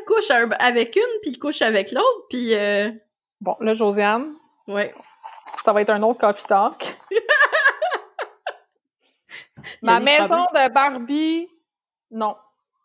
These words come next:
Speaker 2: Mon open house de Barbie.
Speaker 1: Non, mon bordel.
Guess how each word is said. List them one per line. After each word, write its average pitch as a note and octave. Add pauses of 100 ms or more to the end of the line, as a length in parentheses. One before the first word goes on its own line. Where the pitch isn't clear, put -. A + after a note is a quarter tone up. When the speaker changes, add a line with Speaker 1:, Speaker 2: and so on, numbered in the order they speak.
(220)
Speaker 2:
Mon A#3+
open D#4
house C#4
de A#3+
Barbie. G3 (800)
Speaker 1:
Non, A3
mon F#3+
bordel. G#3